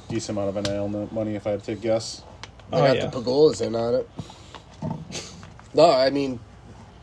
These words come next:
Speaker 2: Penn State hockey exists because the Pagolas willed it.
Speaker 1: You know what they'll never get? A cent from the Fourth and Twenty podcast.
Speaker 2: You know what they'll
Speaker 3: Never.
Speaker 2: never get? A national championship.
Speaker 1: Mm.
Speaker 2: And you could just spread that across all the sports.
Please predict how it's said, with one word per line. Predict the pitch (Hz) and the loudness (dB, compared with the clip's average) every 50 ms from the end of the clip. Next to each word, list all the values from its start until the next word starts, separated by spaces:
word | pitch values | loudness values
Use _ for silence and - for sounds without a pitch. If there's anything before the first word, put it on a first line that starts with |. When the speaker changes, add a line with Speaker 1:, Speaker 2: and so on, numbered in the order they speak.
| - - - - - - | -20 -20 -20 -20 -16 -10
Speaker 2:
Penn | - - 156 156 151 | 0 2 2 2 2
State | - - - 160 147 123 | 0 2 4 2 2 2
hockey | - 143 143 147 143 - 143 127 | 2 0 0 0 0 -2 -4 -6
exists | 120 110 110 113 107 131 139 139 - - - | -6 -6 -6 -6 -4 -2 -2 -2 -2 -6 -10
because | - - 127 117 - 131 123 117 | -10 -10 -12 -8 -6 -6 -8 -6
the | - 127 | -8 -10
Pagolas | 113 - 123 117 113 110 135 135 131 127 120 113 107 107 | -12 -10 -10 -12 -8 -4 -2 -2 0 0 0 -2 -4 -6
willed | 101 107 117 120 110 104 | -4 0 0 0 0 -2
it. | 101 92 - - - - - - - - - - - - - - - - - - - - | -10 -14 -16 -20 -20 -20 -20 -20 -20 -20 -20 -20 -20 -20 -20 -20 -20 -20 -20 -20 -12 -8
Speaker 1:
You | 101 101 | -4 -2
know | 104 101 | 0 0
what | 98 - | 0 -2
they'll | 95 95 | -2 0
never | 104 107 104 113 120 | 0 0 0 2 2
get? | 135 156 160 - - - - - | 4 4 4 2 0 -4 -14 -8
A | 101 95 | -8 -6
cent | - - - 127 110 - - | -4 0 2 2 2 0 -4
from | - 107 104 | -8 -6 -6
the | 95 | -6
Fourth | - - 110 98 - | -2 -2 -2 -2 -2
and | 104 | -6
Twenty | - - 104 101 | -4 -4 -4 -4
podcast. | 92 - 120 123 156 - - 90 82 85 90 - - - - - | 0 2 4 4 4 2 -2 -4 -4 -4 -8 -10 -12 -14 -12 -8
Speaker 2:
You | 123 | -2
know | 127 135 | 2 2
what | 131 120 117 | 4 4 4
they'll | 113 120 | 4 4
Speaker 3:
Never. | 131 135 135 123 135 170 | 4 2 2 2 2 2
Speaker 2:
never | 170 | 2
get? | 139 147 165 175 - - - - - | 4 4 4 4 2 -4 -18 -16 -12
A | 117 | -6
national | 120 123 131 131 123 - - 127 113 | -2 0 0 0 0 0 -4 -4 -6
championship. | - - 143 143 135 - 127 113 107 - - 98 98 - - - - - - | -4 -2 -2 -2 -2 -2 -4 -8 -6 -4 -6 -6 -8 -10 -18 -20 -20 -8 -6
Speaker 1:
Mm. | - 113 113 113 107 98 95 - - - - - - | -4 -2 -2 -2 -2 -4 -8 -12 -16 -20 -20 -18 -10
Speaker 2:
And | - 127 | -6 -6
you | 135 | -4
could | 131 147 127 | -4 -4 -6
just | 117 117 - - | -4 -2 -4 -4
spread | - - 135 120 107 | 0 0 0 0 0
that | 120 110 107 | -2 -4 -4
across | - - 120 110 98 - - | -6 -6 -6 -6 -6 -4 -6
all | 104 101 | -6 -6
the | 98 104 | -6 -8
sports. | - - - 117 113 113 113 - - - | -10 -8 -4 -4 -2 -2 -4 -6 -10 -16